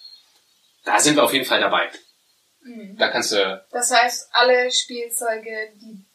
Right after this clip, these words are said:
Speaker 2: an der Frau angewendet werden.
Speaker 1: Richtig. Du willst, ich weiß, auf was du hinaus willst.
Speaker 2: <laughs>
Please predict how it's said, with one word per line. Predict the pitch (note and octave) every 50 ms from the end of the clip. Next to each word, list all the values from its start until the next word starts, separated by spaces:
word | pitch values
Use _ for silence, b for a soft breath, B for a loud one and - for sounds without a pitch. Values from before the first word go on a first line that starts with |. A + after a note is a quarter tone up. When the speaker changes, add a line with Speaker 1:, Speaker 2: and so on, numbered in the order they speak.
| _ _ _ _ _ _ _ _ _
Speaker 2:
an | - A3+ A3+ A3+
der | G#3+ G#3 G#3
Frau | - - - A#3+ - F3 - -
angewendet | - A3 G#3+ G#3 G3+ G3 G3 G3+ G3+ G3+ G3 G3 -
werden. | G#3 G#3 G3 G3+ A#3 C#4 D4 - _ _ _ _ _ - - - _ _ _ _ _ _ - -
Speaker 1:
Richtig. | A2 G#2+ - - B3+ E4 - - - - - _ - - - _ _ _ _ -
Du | C#3 C#3 C3+
willst, | F3 G3 F3+ - - -
ich | F#3 -
weiß, | D#3+ E3+ G3+ - A3+
auf | - -
was | - - -
du | F3+
hinaus | E3 D3+ D#3+ - F3 - - -
willst. | G#3+ A3 C4+ C4 B3+ - - C4
Speaker 2:
<laughs> | B3+